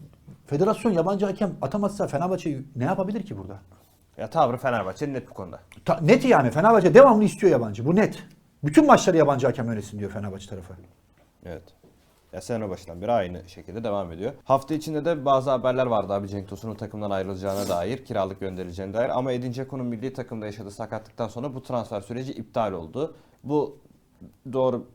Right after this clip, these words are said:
Speaker 2: E, bu gelişmeyi sen nasıl değerlendiriyorsun? Ben Bodrumspor maçına Cenk Tosun'un süre alacağını düşündüm bu gelişmeden sonra ama yine süre alamadı. Cenk Tosun'un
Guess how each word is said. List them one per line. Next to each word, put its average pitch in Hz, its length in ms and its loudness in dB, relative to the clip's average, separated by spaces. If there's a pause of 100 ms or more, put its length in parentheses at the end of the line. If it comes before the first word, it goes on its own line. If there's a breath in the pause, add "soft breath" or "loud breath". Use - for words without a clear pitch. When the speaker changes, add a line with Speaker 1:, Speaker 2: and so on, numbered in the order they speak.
(140)
Speaker 2:
E, 113 160 -4
bu 127 80 -8
gelişmeyi 131 400 -6
sen 127 180 -10
nasıl 127 160 -10
değerlendiriyorsun? 110 800 -6 (260)
Ben 151 320 0
Bodrumspor 143 480 -6
maçına 131 280 -8
Cenk 127 180 -8
Tosun'un 135 260 -12
süre 127 200 -4
alacağını 104 340 0
düşündüm 95 280 -14
bu 92 60 -10
gelişmeden 92 440 -10
sonra 131 280 -8
ama 139 400 -4
yine 104 200 -10
süre 107 180 -8
alamadı. 117 640 -2 (320 loud breath)
Cenk 156 240 -2
Tosun'un 151 400 -8